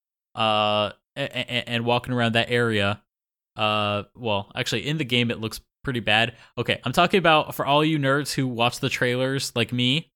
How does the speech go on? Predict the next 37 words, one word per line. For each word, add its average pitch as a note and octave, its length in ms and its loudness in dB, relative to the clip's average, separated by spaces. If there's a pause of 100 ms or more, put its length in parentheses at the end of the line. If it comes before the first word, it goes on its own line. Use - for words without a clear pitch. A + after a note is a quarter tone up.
before C3 360 0
the C3 60 -2
game C#3+ 200 -2
came D3 240 -2
out, D#3 240 2
and B2 100 -2
you A#2+ 100 0
saw B2+ 240 0
that B2 260 0
place B2+ 300 -2
during B2 220 -2
the A2 60 -6
daylight, B2 520 2
and A#2+ 80 -2
it A2 60 -4
looked A2 200 -4
amazing. A#2 560 -2 (500)
Okay, A2+ 420 -2 (120)
that, A2+ 440 4 (200)
that's B2+ 340 2
basically D3 560 -2
what B2+ 520 0 (1120)
that A#2+ 280 2
area A#2 340 2
looks G#2+ 280 -4
like. F#2 420 -12 (440)
But B2 240 -2
it's - 160 -4
in D3 240 -4
real C#3+ 200 0
life, C3+ 280 2
and C3 140 2
you're A2 140 4
there, G2 440 2 (480)
and A#2 100 0
it's - 200 -4
awesome. A#2 420 2